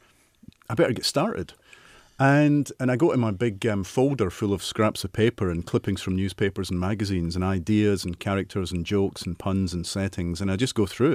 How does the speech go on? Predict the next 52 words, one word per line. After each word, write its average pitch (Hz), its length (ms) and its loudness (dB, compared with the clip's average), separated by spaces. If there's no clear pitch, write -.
it. - 120 -8
Wh-, - 160 -2
you 143 80 4
know, 98 100 2
it's 67 120 -8
stuff - 240 -2
I 101 60 -4
collate 107 340 0
all 95 260 -2
year 92 440 -2
round, 98 480 -4
and 117 120 2
I 117 40 4
just 127 160 -2
see 139 140 2
what's 135 240 0
in 190 140 2
there. 90 260 -2
And 107 160 0
is 101 80 -2
there 107 80 2
anything 113 260 2
that 98 80 0
really 101 220 2
grabs 98 340 -2
my 95 160 0
attention? 113 500 -2
And, 90 220 -2
uh, 101 120 -4
c-, - 260 -8
are 104 60 0
there 98 180 0
maybe 101 200 2
two 104 240 0
or 92 60 0
three 107 280 0
storylines 95 680 0
in 92 120 0
there 87 200 -2
that 82 140 -6
I - 60 -8
can 95 180 -4
mayb-, 95 360 -6
that 101 120 -6
I - 80 -10
possibly 90 520 -2
could - 260 -6
connect 95 460 -2
in 95 80 -4
some 85 240 -6
way? 82 180 -8
Um, 135 460 4